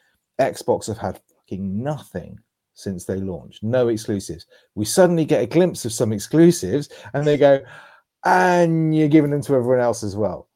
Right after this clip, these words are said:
No wonder people are pissed. It's like, we've waited, we've fucking sat here and sacrificed. If I've only got an Xbox,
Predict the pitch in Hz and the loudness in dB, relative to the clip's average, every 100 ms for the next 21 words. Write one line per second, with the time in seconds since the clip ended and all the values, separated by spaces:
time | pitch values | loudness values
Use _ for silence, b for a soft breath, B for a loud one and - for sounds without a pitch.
0 | _ 196 415 392 370 185 - 98 - - | _ -8 -4 -4 -4 -4 -4 -6 -4 -6
1 | - 131 175 233 254 254 277 165 117 131 | -6 -2 0 0 2 6 6 4 -2 -4
2 | 196 - 208 185 180 - 127 117 110 107 | -4 -4 -6 -6 -6 -8 -4 -4 -4 -2
3 | 170 117 139 - 87 85 131 165 190 - | -4 -2 -6 -4 -6 -6 -2 0 0 0
4 | 190 180 165 160 165 160 - - - 123 | 2 0 0 -2 -2 -6 -10 -12 -10 -10
5 | - - | -12 -20